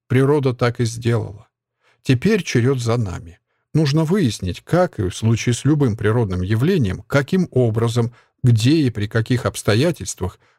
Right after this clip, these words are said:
осуществилось это чудо. И только потом мы начнем понимать некоторые аспекты,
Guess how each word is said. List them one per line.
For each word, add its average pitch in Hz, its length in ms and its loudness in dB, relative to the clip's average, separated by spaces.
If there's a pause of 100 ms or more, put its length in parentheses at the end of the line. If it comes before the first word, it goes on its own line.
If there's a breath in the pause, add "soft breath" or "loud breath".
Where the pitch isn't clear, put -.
(100)
осуществилось 139 840 0
это 117 180 0
чудо. - 380 -6 (640)
И 123 120 2
только 190 320 2
потом 143 460 0
мы 117 120 0
начнем 107 400 -2
понимать 104 540 0
некоторые 95 480 0
аспекты, 127 600 -4